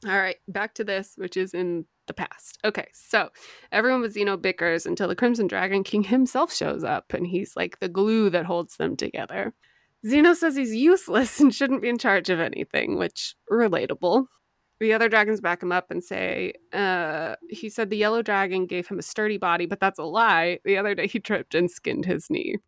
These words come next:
So that's when Zeno shows off his power. Oh, okay, so I did like his line. He says, "I don't need powers to hurt people. This power is better suited to me." He's such a sweet boy.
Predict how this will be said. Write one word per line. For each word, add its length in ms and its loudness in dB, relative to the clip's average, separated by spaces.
So 140 -2
that's 220 4
when 100 2
Zeno 280 0
shows 220 -6
off 220 -4
his 160 -10
power. 480 -6
Oh, 240 6
okay, 200 2
so 100 2
I 100 4
did 220 0
like 200 4
his 180 -2
line. 260 4
He 120 -2
says, 240 -2
"I 80 4
don't 160 0
need 180 -2
powers 380 0
to 80 -6
hurt 360 -4
people. 480 -6
This 300 -6
power 320 -2
is 140 -4
better 300 -4
suited 560 -8
to 120 -4
me." 300 -4
He's 120 -4
such 200 0
a 100 -2
sweet 340 0
boy. 580 0